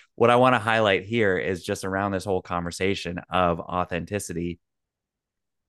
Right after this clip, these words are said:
London Steve, I am so grateful for you being on this episode and helping us even walk through this, because I think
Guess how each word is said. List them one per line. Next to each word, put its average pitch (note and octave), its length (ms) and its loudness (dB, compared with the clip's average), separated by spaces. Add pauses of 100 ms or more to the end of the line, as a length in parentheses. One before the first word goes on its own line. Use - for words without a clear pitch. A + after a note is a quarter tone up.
(120)
London A#2 380 4
Steve, F#2+ 520 -2 (540)
I G#2+ 140 0
am A#2+ 160 4
so A2+ 280 4
grateful A2 420 2
for G2 180 -4
you G2 320 0
being G2 260 2
on F#2+ 140 0
this F#2+ 180 -2
episode F2+ 720 -4
and G2+ 160 -2
helping A#2 480 2
us G#2+ 220 0
even A2 240 0
walk G2+ 260 -2
through G#2 180 -4
this, C3 200 -2
because G#2 800 0
I G#2 140 -2
think B2+ 420 -2